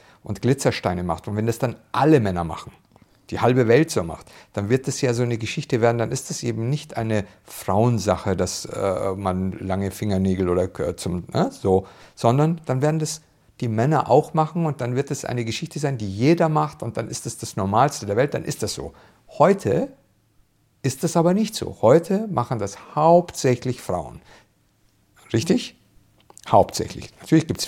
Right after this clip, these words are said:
einige Männer, die das machen, aber es machen hauptsächlich Frauen. Und deswegen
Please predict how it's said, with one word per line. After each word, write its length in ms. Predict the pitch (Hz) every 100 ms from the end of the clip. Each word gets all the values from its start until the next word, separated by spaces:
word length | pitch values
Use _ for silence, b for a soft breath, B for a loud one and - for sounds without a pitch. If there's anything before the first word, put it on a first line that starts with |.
| -
einige 340 | - 95 92 92
Männer, 220 | 92 90
die 100 | 87
das 180 | 90 -
machen, 260 | 82 - - B B
aber 160 | - -
es 140 | -
machen 240 | 120 123 110 -
hauptsächlich 640 | 151 156 165 165 143 131 135
Frauen. 380 | - - - - B B B
Und 140 | 98
deswegen 540 | 113 - 143 139 147